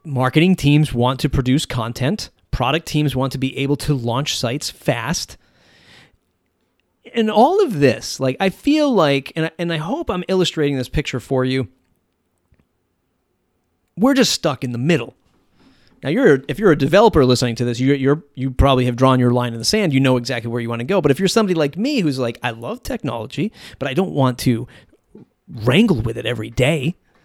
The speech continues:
I feel like we're just, like, caught in the middle of these Goliaths,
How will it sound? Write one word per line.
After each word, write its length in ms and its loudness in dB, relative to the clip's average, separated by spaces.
I 60 -4
feel 160 2
like 80 6
we're 120 6
just, 220 0
like, 300 0
caught 340 -4
in 100 0
the 60 4
middle 400 4
of 140 -2
these 200 -4
Goliaths, 760 -4